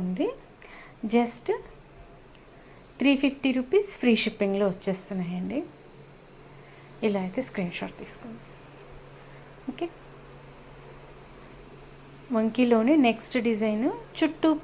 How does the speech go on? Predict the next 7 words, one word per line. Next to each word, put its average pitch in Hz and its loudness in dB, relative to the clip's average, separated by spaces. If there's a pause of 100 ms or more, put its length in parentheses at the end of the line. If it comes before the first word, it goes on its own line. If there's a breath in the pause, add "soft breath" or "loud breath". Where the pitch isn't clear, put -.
పింక్ 277 6
స్టోన్స్తో 262 4 (180)
మధ్యలో 233 6
వైట్ 208 2
స్టోన్స్తో 208 -2 (100)
వచ్చిందండి. 190 -4 (4000 loud breath)
సూపర్ 202 2